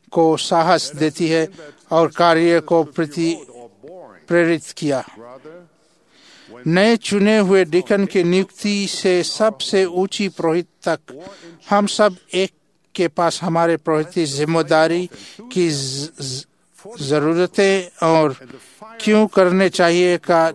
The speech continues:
सूची है। हमारे कार्य में जरूरतों जरूरी है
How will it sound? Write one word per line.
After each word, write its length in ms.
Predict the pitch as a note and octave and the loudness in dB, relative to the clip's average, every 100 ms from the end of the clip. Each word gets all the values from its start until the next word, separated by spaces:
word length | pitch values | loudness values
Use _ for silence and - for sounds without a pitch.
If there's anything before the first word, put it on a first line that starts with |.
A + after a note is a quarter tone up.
| A#2+ | -6
सूची 680 | - - - F3+ - E3+ - | -10 -8 -4 -4 -2 -4 -4
है। 320 | C3 - F#3 G3+ G#3+ - - - F#3 | -12 -12 -20 -20 -20 -20 -20 -12 -2
हमारे 380 | E3+ F3+ F3 E3 | 2 4 2 0
कार्य 360 | - G3 G3+ | 2 2 4
में 300 | G3 G3 F#3 | 2 2 0
जरूरतों 880 | D3+ C3+ D#3 F3+ F#3+ G3+ A3 G#3+ G#3 F#3+ E3 _ C3+ | -2 -2 0 0 0 -2 0 2 0 -2 -14 _ -10
जरूरी 540 | C#3 D#3+ E3 E3+ E3+ | -2 0 0 0 -2
है 340 | C3 C3+ A#2 | -4 -6 -10